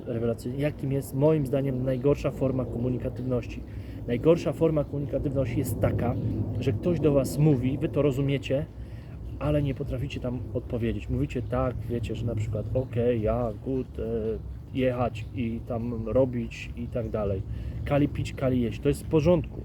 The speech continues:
ale musicie mieć zrozumienie to, co ktoś do was mówi. Bo jeżeli nie macie tego zrozumienia i ktoś do was mówi pierwszy, drugi, trzeci, piąty, dziesiąty raz, to sami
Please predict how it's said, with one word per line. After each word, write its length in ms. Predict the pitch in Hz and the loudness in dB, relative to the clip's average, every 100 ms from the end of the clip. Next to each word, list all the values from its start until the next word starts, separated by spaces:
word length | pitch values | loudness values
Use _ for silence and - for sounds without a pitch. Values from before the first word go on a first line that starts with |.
| - | -4
ale 160 | 117 | -2
musicie 360 | 139 - - 175 | 0 -2 -4 -2
mieć 200 | 160 147 | -2 0
zrozumienie 500 | 143 135 139 147 165 - | 0 0 0 0 -2 -2
to, 140 | 147 | -2
co 160 | - 156 | -2 -8
ktoś 320 | - 143 147 | -8 -6 -2
do 100 | 143 | 0
was 220 | 156 - | 0 0
mówi. 300 | 185 165 117 - - - - - | 0 2 0 -8 -12 -12 -12 -4
Bo 80 | 123 | 0
jeżeli 360 | 131 156 151 139 | 2 4 4 2
nie 160 | 135 | 0
macie 340 | 139 180 - - | 2 0 0 -2
tego 220 | 135 127 | 0 0
zrozumienia 640 | 120 113 117 117 104 113 - - - 139 | 0 -2 0 0 0 -2 -4 -8 -6 -6
i 40 | |
ktoś 180 | 135 160 | -2 2
do 100 | 156 | 2
was 160 | 151 156 | 2 0
mówi 140 | 147 - - | -4 -4 -6
pierwszy, 440 | - 170 - 147 151 - 127 | 0 0 0 -2 -4 -6 -2
drugi, 300 | 143 139 127 | 0 0 -4
trzeci, 340 | - 156 143 | -4 -2 -2
piąty, 320 | - 151 147 | -2 -2 -2
dziesiąty 400 | 135 127 147 139 | -8 -4 -4 0
raz, 300 | 123 135 - - - - - - - - - - | 0 -2 -6 -14 -14 -14 -14 -14 -16 -18 -18 -4
to 200 | 139 139 - | 0 0 0
sami 440 | - 175 175 175 | -6 -4 -2 -2